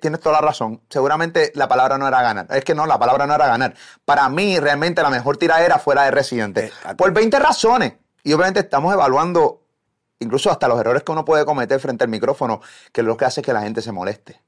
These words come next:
Speaker 2: Claro, porque el término es el que cambia la, la, la, la, este, la situación. Acuérdate.
Speaker 1: Obviamente yo hice, yo hice un análisis de por qué entendía que la gente obviamente,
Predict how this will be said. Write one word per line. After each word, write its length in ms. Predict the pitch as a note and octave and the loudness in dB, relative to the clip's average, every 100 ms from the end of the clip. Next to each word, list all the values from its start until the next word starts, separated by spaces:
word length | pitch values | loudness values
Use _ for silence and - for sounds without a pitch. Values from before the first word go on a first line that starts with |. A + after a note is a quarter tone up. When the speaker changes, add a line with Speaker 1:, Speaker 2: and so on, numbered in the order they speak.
| - | -4
Speaker 2:
Claro, 200 | D3 G3+ | 0 0
porque 160 | E3 | 0
el 140 | D3+ D3+ | -2 -2
término 320 | D#3+ F3 E3+ | -2 0 -2
es 60 | |
el 40 | D#3 | -2
que 100 | D3 | -4
cambia 360 | D3 D3 C3+ | -2 -2 -2
la, 160 | B2+ A#2+ | -2 -2
la, 340 | B2 A2+ G2+ - | -4 -4 -4 -8
la, 600 | A#2 G#2+ G2 F#2 F2+ - _ _ _ _ _ _ | -6 -6 -6 -8 -14 -20 _ _ _ _ _ _
la, 140 | - G#2+ | -16 -16
este, 560 | - A#2 G#2+ G#2 G2+ | -10 -8 -8 -8 -8
la 80 | G#2+ | -10
situación. 580 | A#2 G#2 F#2+ E3+ D#3 G#2 | -10 -10 -8 -6 -6 -8
Acuérdate. 300 | G#2+ D3+ D#3 | -4 0 0
Speaker 1:
Obviamente 220 | G3 G3 | 0 0
yo 40 | F3+ | -2
hice, 140 | G3+ D3 | -2 -2
yo 100 | C3+ | -4
hice 160 | G3 | -2
un 80 | G3 | -2
análisis 340 | D3 E3 E3+ | 0 0 -2
de 80 | E3+ | -2
por 180 | C3+ - | -2 -2
qué 100 | C3 | -4
entendía 560 | D3+ F3 A#2+ C3+ E3 D#3+ | -2 -2 -2 0 0 0
que 80 | A#2+ | -2
la 100 | G2+ | -2
gente 200 | A2 D3+ | -2 -2
obviamente, 640 | C#3 B2+ C#3 D3 - - | 0 -2 -2 -2 -2 -6